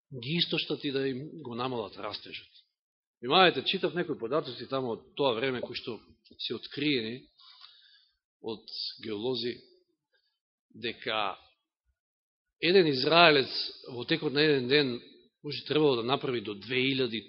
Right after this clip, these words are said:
тули. Внимавајте. Значи, сето тоа, значи, да, од кал да се најде, да се испече, како ги печеле таму, и сето тоа на она жешко сонце таму доле.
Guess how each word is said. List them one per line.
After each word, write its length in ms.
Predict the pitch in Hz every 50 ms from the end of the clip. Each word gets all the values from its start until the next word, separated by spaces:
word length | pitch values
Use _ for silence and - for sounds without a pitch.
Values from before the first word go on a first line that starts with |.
| -
тули. 400 | - 123 117 101 85 - - - _ _ _ _ _ _ _ _ _ _ _ _ _ _ _ _ _ _ _ _ _ - -
Внимавајте. 480 | 107 101 98 90 87 90 92 - - - _ _ _ _ _ _ _ _ -
Значи, 180 | - - - - -
сето 220 | 135 120 - 107 -
тоа, 320 | - 123 113 110 101 92
значи, 320 | 95 101 101 - - 113 95
да, 280 | 107 95 92 90 87 90 _ _ - _ _ _ _ _ -
од 180 | 110 107 - -
кал 360 | - 147 143 143 139 123 113
да 100 | 107 104
се 140 | - - 110 104
најде, 460 | 117 117 117 110 110 107 104 101 92
да 100 | 98 101
се 140 | - - 113 110 117 120
испече, 480 | 139 - - - 143 120 - - 135 113
како 180 | - 131 104 107
ги 160 | 110 110 104
печеле 360 | - 127 117 - 123 117 110
таму, 200 | - 135 127 127
и 60 | 120 -
сето 240 | - 190 - 139 113
тоа 260 | - 165 170 180 196 185 - - - - - _ _ -
на 140 | 123 123 123
она 220 | 135 156 156 139 120
жешко 340 | 117 131 156 147 - - 123
сонце 380 | - - 147 143 120 117 113 -
таму 260 | 120 104 101 98 92
доле. 200 | 92 92 82 -